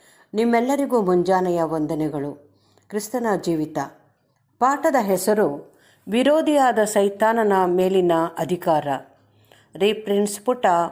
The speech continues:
ಫೋರ್ ಫೈವ್ ಸೆವೆನ್ ಸೆವೆನ್, ಪುಟದ ಸಂಖ್ಯೆ ನೂರ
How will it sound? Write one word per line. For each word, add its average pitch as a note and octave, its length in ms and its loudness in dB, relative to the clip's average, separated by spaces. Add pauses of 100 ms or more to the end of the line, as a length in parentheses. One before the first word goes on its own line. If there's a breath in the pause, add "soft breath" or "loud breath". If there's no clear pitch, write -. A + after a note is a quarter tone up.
(100)
ಫೋರ್ B3 360 0
ಫೈವ್ F3+ 360 0
ಸೆವೆನ್ E3 420 -4
ಸೆವೆನ್, C#3+ 420 -6 (540 soft breath)
ಪುಟದ G3+ 300 0
ಸಂಖ್ಯೆ F#3+ 800 -2
ನೂರ F#3 260 2